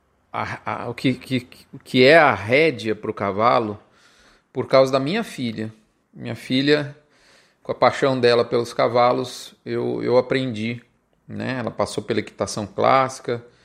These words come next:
três tambores olhou e não quis e se apaixonou pela rédea. A interação, com todo respeito às outras atividades, né, com, em cima de um cavalo,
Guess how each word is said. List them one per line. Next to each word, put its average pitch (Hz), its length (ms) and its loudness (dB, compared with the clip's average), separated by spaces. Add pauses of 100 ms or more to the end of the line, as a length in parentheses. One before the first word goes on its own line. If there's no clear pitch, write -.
(520)
três 127 240 0
tambores 120 480 0
olhou 117 340 2
e 117 60 -2
não 110 180 -4
quis 143 600 -4
e 139 280 -6
se - 180 -2
apaixonou 131 520 0
pela 131 260 2
rédea. 101 380 0
A 113 40 2
interação, 123 840 0 (720)
com 120 100 -12
todo 123 240 0
respeito 120 480 2
às 110 160 2
outras 113 500 0
atividades, 107 800 0
né, 117 200 -6
com, 110 360 -14
em 117 60 -14
cima 110 300 -8
de 107 80 -8
um 107 80 -6
cavalo, 113 560 2